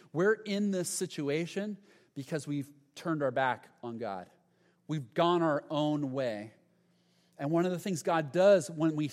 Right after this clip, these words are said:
begin to turn ourselves back towards him, he starts with, "Okay, this is good. Now, we've got to clean house. We've got to get rid of some of these things.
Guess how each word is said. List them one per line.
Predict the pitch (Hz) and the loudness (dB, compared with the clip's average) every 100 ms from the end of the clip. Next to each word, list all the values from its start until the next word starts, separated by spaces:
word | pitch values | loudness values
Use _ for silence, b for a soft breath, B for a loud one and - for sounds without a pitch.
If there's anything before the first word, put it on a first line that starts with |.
| - | -6
begin | 165 165 160 | -6 -4 -4
to | |
turn | - - 190 185 | -8 -6 -4 -2
ourselves | 170 151 160 123 | -2 -2 -6 -8
back | 123 170 165 202 - | -2 0 2 0 -4
towards | 196 190 - | -6 -4 -4
him, | 202 214 165 | -4 -4 -6
he | 165 | -12
starts | - - 175 196 - | -12 -4 0 0 -2
with, | 143 139 139 B B B - | -6 -6 -6 B B B -14
"Okay, | 123 180 139 | -4 0 0
this | 120 147 | -2 -8
is | 139 | -8
good. | - 185 113 98 B B _ | -2 -2 -2 -6 B B _
Now, | 143 165 135 104 - b b b b _ - | 2 4 2 -2 -14 b b b b _ -18
we've | - | -6
got | 135 | -4
to | 143 | -4
clean | - 165 | -2 -2
house. | 151 156 117 - - - _ _ _ _ _ _ _ b b b b b - | -2 -2 -4 -8 -12 -12 _ _ _ _ _ _ _ b b b b b -8
We've | |
got | 131 | -6
to | 139 | -4
get | 160 | -4
rid | 156 170 175 | 0 2 2
of | |
some | - 135 | 0 -6
of | 120 | -6
these | 113 110 | -8 -10
things. | - 101 90 - | -10 -12 -12 -16